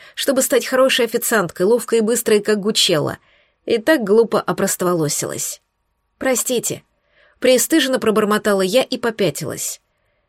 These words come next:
Я задумалась над тем, есть ли у нас древесил, и если нет, то смог ли господин Дрю приготовить эквивалент.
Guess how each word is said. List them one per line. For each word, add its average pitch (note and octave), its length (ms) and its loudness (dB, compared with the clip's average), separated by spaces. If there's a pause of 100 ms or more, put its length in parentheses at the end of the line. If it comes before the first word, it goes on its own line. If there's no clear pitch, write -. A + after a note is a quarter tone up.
(120)
Я C4 240 2
задумалась C4 480 0
над A3 180 -2
тем, C#4+ 180 0
есть A3 340 -2
ли A3 80 2
у G#3 60 0
нас A3 260 0
древесил, A3 680 0 (340)
и A3 100 -2
если A#3 340 2
нет, C4+ 300 -2 (260)
то A#3 120 0
смог D#4 280 -2
ли D4 100 2
господин A#3 440 0
Дрю C4+ 260 0
приготовить A3+ 680 2
эквивалент. A#3 800 -2